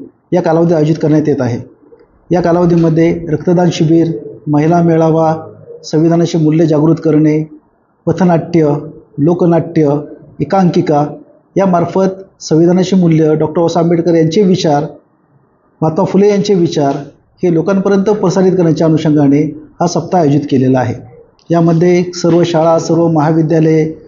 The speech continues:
सर्व वसतिगृहे, यामध्ये सर्व विद्यार्थी, प्राचार्य, कर्मचारी यांचा अंतर्भाव असून यांच्यामार्फत जास्तीत जास्त प्रमाणामध्ये बाबासाहेबांचे विचार, महात्मा फुलेंचे विचार जनसामान्यांपर्यंत पोहोचावेत,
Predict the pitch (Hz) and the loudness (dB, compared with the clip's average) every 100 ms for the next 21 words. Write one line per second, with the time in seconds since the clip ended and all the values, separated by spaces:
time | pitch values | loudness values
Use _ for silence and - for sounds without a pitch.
0 | - - - 160 160 151 147 208 165 156 | -20 -10 -2 0 2 0 0 0 2 2
1 | 147 151 - - - 160 160 165 160 170 | 0 -2 -8 -18 -6 -2 -2 -2 -2 -2
2 | 170 143 139 170 170 160 156 147 - 147 | -2 -2 0 0 0 0 0 0 -2 -2
3 | 151 180 165 160 151 160 - - _ _ | 0 0 0 0 0 -2 -8 -20 _ _
4 | 156 165 175 170 147 147 147 - 160 160 | 0 2 2 0 2 0 -2 -4 -2 0
5 | 196 165 180 170 165 151 - 131 - - | 0 0 0 0 0 0 -2 -4 -4 -14
6 | _ _ 147 156 175 170 165 - 190 190 | _ _ -4 -2 0 0 -2 0 -2 -2
7 | - - _ _ - 165 185 190 185 190 | -10 -20 _ _ -6 -4 0 0 2 0
8 | - 185 180 180 175 156 139 - - - | 0 0 2 2 2 2 0 -2 -12 -20
9 | _ 147 170 170 180 185 185 165 180 170 | _ -2 0 0 -2 0 0 0 0 0
10 | 170 156 170 160 170 175 180 165 170 170 | 2 0 -2 0 0 2 2 2 2 2
11 | 156 175 170 170 175 180 175 185 196 175 | 2 0 0 0 2 0 0 0 2 0
12 | 151 160 135 143 | 0 0 0 0